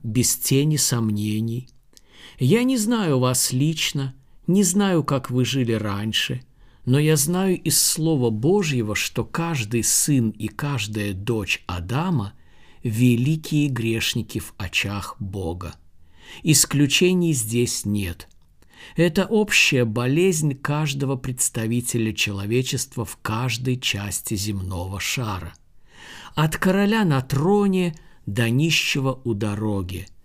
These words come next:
От землевладельца в роскошном доме до чернорабочего в скромной хижине.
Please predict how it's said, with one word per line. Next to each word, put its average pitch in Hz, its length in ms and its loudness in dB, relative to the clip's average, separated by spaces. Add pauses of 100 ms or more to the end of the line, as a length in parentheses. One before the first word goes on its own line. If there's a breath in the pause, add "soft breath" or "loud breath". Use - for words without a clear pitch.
(420 loud breath)
От 139 180 2
землевладельца 175 1160 2
в 170 60 -2
роскошном 160 880 0
доме 151 460 2 (340 soft breath)
до 151 180 2
чернорабочего 151 1080 0
в 151 60 -6
скромной 139 640 0
хижине. 95 800 -4